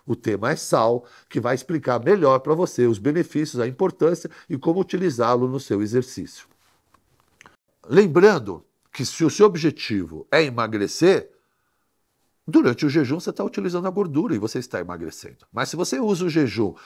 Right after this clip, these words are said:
e quer ter maior performance, então eu posso dizer pra você que a refeição do treino mais importante nunca foi do pré-treino.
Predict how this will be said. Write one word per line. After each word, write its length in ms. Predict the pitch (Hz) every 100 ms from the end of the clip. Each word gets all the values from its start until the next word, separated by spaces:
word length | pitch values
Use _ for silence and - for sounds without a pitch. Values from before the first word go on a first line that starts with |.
| -
e 100 | 120
quer 260 | - 180 180
ter 220 | - 147
maior 380 | 123 117 185 170
performance, 960 | - 120 - - 151 165 120 104 - - - - -
então 280 | 139 123 170
eu 100 | 180
posso 340 | - 175 185 147
dizer 260 | 120 120
pra 140 | 120 117
você 460 | 107 - 151 131 - _
que 100 | -
a 20 |
refeição 560 | - 156 - 131 - 160
do 140 | 143
treino 320 | 135 113 117
mais 220 | 110 131 120
importante 520 | 117 110 143 147 143
nunca 220 | 170 147
foi 180 | - 110
do 120 | -
pré-treino. 580 | 98 - 101 107 -